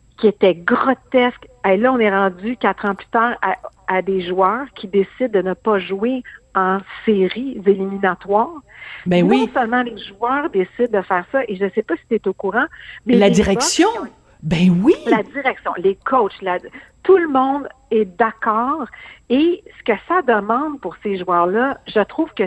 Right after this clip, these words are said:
Speaker 1: c'est quand même énorme. Puis là, on peut dire qu'ils font de l'argent. Oui, il y en a qui sont extrêmement bien payés, mais il y en a là-dedans qui ne sont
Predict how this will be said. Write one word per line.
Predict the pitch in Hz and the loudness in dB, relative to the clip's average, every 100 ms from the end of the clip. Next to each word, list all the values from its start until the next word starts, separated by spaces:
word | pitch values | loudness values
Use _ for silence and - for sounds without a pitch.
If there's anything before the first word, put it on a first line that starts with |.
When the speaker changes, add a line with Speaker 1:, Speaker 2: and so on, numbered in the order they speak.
| - | -4
Speaker 1:
c'est | - 214 | -12 -4
quand | 202 202 | -2 2
même | 240 254 | 0 0
énorme. | 185 180 185 | 0 -2 0
Puis | 240 | 2
là, | 330 | 2
on | 240 | 2
peut | 202 202 | 0 4
dire | 226 | 2
qu'ils | 226 185 185 | 2 -4 -6
font | - 180 | -8 -4
de | |
l'argent. | 170 156 156 170 180 - - - | -2 -2 -4 -6 -6 -8 -18 -8
Oui, | 226 277 | 2 4
il | 277 | 6
y | |
en | 208 | 4
a | 214 | 0
qui | - | -2
sont | 226 | -6
extrêmement | - - - 208 196 | -6 -8 -6 -2 -2
bien | 185 185 | -2 -2
payés, | 185 175 190 - | -2 -2 -4 -6
mais | 226 | 0
il | |
y | 262 | 2
en | 262 262 | 2 2
a | 285 | 2
là-dedans | 269 185 - 214 | 4 2 0 -2
qui | 220 190 | -4 -16
ne | - | -10
sont | 196 | -10